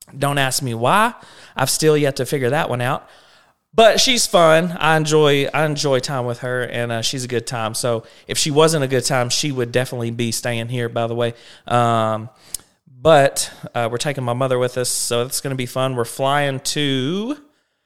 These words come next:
I think we're flying out of Nashville to Florida, and then from Florida to Montego Bay. Um, super early in the morning. We're gonna head out very, very early this Thursday. So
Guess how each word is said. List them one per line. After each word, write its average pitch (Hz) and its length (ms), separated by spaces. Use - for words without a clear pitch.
I - 20
think 208 200
we're 165 80
flying 175 320
out 165 240
of 208 80
Nashville 156 720
to 139 200
Florida, 135 580
and 123 140
then 123 120
from 127 240
Florida 139 640
to 135 100
Montego 123 600
Bay. 113 420
Um, 117 360
super 139 320
early 131 320
in 117 100
the 117 80
morning. 131 560
We're 135 140
gonna 139 140
head 131 320
out - 400
very, 156 540
very 139 340
early 120 520
this 143 300
Thursday. 113 580
So 117 300